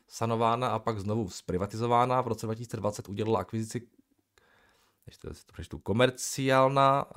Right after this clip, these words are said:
banka v Srbsku, čím zvýšila podíl na tamním trhu. Eh, tržby má rozdělené mezi retailem a korporátem zhruba padesát na padesát. Eh, za mě je to investice do malé regionální banky v přehlíženém regionu a s dobrými finančními ukazateli.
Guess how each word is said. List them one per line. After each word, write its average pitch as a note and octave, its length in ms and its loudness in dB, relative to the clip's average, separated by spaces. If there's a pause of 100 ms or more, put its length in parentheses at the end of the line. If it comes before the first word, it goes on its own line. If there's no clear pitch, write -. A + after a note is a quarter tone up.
banka G2+ 440 0
v - 60 -10
Srbsku, C#3+ 680 -4 (300)
čím B2+ 160 -4
zvýšila A2+ 360 0
podíl A#2+ 320 0
na B2 80 4
tamním A#2+ 360 -2
trhu. B2 480 -2 (500)
Eh, F#2+ 140 -2
tržby A2 240 -2
má C3 220 6
rozdělené B2+ 560 4
mezi B2+ 440 0
retailem B2+ 560 2
a G2 60 -4
korporátem B2 680 0
zhruba A#2+ 200 -2
padesát A2+ 360 -2
na G2 80 -2
padesát. D3 640 2 (480)
Eh, G2 240 0
za G2+ 100 0
mě B2 140 0
je A2+ 40 -2
to A2+ 100 -4
investice A2+ 380 -4
do A#2 100 0
malé G2+ 440 2
regionální G#2 460 -2
banky G2+ 600 -2 (160)
v - 40 -14
přehlíženém G2+ 560 -4
regionu A#2+ 520 -2 (260)
a F#2 280 -2
s F2 60 -6
dobrými G2 320 -2
finančními G2+ 400 -6
ukazateli. C3+ 580 0